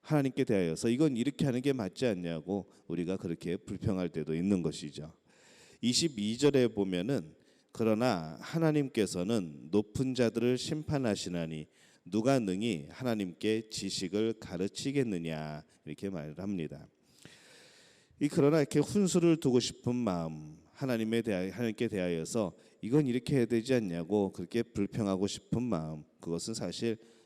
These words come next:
우리가 우리의 상황에 대해서, 우리의 진정한 모습에 대해서 너무 모르기 때문에 우리는 그렇게 말을 하게 됩니다.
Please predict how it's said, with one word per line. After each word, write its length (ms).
우리가 440
우리의 280
상황에 480
대해서, 540
우리의 320
진정한 460
모습에 380
대해서 480
너무 320
모르기 360
때문에 580
우리는 280
그렇게 520
말을 340
하게 180
됩니다. 520